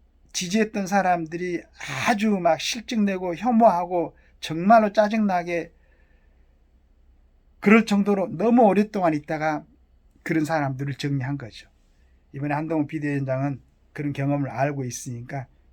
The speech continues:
잘 정리해가지고 산뜻한 마음으로, 온 마음을 다해서 지지하도록. 예를 들어서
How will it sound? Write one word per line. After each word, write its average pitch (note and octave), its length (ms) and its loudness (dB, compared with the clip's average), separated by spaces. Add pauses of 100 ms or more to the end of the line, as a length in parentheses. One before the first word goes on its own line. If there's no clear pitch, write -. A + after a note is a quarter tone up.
잘 B2+ 600 -6
정리해가지고 C#3 840 -4 (800)
산뜻한 B3 760 0
마음으로, C3+ 500 -2 (520)
온 E3+ 280 0
마음을 D#3+ 420 0
다해서 A3 520 0
지지하도록. B2+ 640 -6 (640)
예를 G3 240 0
들어서 F#3 340 -2